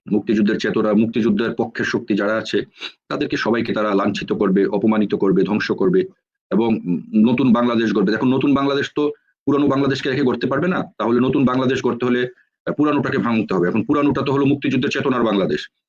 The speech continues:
এখন মুক্তিযুদ্ধের চেতনার বাংলাদেশে তো আপনি, আহ, সাম্প্রদায়িক মৌলবাদী শক্তির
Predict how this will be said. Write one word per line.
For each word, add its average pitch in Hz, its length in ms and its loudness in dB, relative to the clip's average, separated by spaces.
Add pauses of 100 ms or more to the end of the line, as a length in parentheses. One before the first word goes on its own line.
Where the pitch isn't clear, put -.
(300)
এখন 107 140 0
মুক্তিযুদ্ধের 139 480 0
চেতনার 147 340 0
বাংলাদেশে 135 420 0
তো 143 100 -2
আপনি, 127 240 -2 (260)
আহ, 107 140 0
সাম্প্রদায়িক 127 500 0
মৌলবাদী 127 360 4
শক্তির 127 420 -6